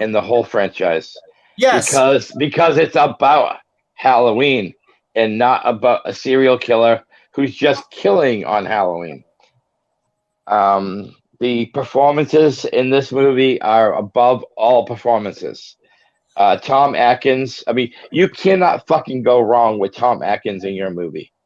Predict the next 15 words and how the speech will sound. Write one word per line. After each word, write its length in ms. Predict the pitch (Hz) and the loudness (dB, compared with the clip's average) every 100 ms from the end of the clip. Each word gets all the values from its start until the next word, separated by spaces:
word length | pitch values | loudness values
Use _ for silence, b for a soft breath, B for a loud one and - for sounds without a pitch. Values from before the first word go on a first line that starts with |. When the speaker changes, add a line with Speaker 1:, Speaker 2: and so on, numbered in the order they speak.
| _ _ - | _ _ -12
Speaker 1:
You 120 | 110 | -6
can't. 300 | 135 104 - - - _ _ _ | -2 -2 -4 -16 -20 _ _ _
Uh, 300 | 92 104 - - | -2 -2 -2 -6
they, 280 | 123 156 180 | 0 0 2
they 160 | 170 | 0
should 240 | 165 180 127 | 2 0 2
give 200 | 175 160 | 2 2
him 200 | 165 147 | 0 0
a 120 | 139 | 0
fucking 340 | - 151 127 120 | 0 -2 -4 -14
statue. 680 | - - 127 123 - 85 73 _ b _ | -8 0 0 0 -6 -10 -12 _ b _
Horror 400 | - 143 147 147 139 | -4 2 4 4 2
god, 460 | 131 127 101 82 - _ - - _ _ - | 2 4 2 0 -8 _ -20 -20 _ _ -2
Tom 220 | 131 123 | 0 2
Atkins. 600 | 110 - - - - - | 0 -2 -12 -18 -20 -20